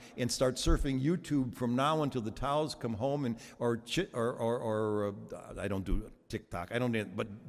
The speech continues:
but I'm told once you get into it, you can't get out of it because it, it feeds that little dopamine feed. The, the difficulty is when you come down, you go down below baseline. It's not a very good thing.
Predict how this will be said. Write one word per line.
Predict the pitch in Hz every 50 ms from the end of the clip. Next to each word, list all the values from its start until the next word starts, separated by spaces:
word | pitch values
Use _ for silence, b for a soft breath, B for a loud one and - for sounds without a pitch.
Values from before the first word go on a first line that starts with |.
| 123 - -
but | 120 117
I'm | 120 120 120 117 104
told | - - 180 196 233 233 202 156 131 143 147 135 B B B B B B B
once | - 101 104 - 113
you |
get | 107 113 110
into | 123 151 165 139 120 107 101
it, | 104 - -
you | 98 92 -
can't | - 113 104 104
get | - 101 95 110
out | 123 127
of | 120
it | 107
because | 90 113 - 123 101 95
it, | 131 - B B B B B B
it | 113 110 110 - -
feeds | - - 123 135 131 123 117 101 82
that | 113 101 87 90
little | 113 104 104 95
dopamine | 82 80 110 113 110 - 92 87 101 90 90 85
feed. | - - - 101 95 92 90 80 71 - - - - _ _ _ _ _ _ _ _ _ _ _
The, | 98 101
the | 95 95 104
difficulty | 110 147 143 - 135 - 135 131 117 127
is | 120 104 110
when | 117 120 120 120
you | 117 117
come | - - 107 110
down, | 107 117 123 123 117 113
you | 107
go | 104 104
down | 101 113 110 113 110 104
below | 98 104 101 107 110 113 110 104 95
baseline. | 92 98 101 110 104 - - - 95 87 85 82 80
It's | 85 85 -
not | 107 107 107 92
a | 92
very | 85 98 101 95 87 85 85
good | 85 85 101 92 82 80
thing. | - - 127 110 98 87 78 76 73 -